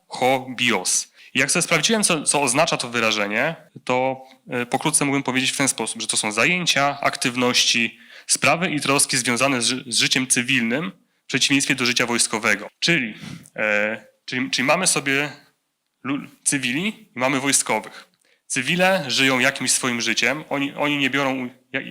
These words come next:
w ra-, w razie jakiejś wojny, w jakiejś walki, nie biorą udziału w wojnie, zazwyczaj, zazwyczaj albo sami uciekają, albo,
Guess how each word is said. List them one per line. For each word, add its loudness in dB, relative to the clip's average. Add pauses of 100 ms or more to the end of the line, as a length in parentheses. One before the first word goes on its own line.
(200)
w -20
ra-, 2
w -4
razie 2
jakiejś -2
wojny, 2
w 0
jakiejś -2
walki, 0 (340)
nie 2
biorą 2
udziału 2
w -8
wojnie, 2
zazwyczaj, -2
zazwyczaj -2
albo -2
sami -2
uciekają, 0
albo, -4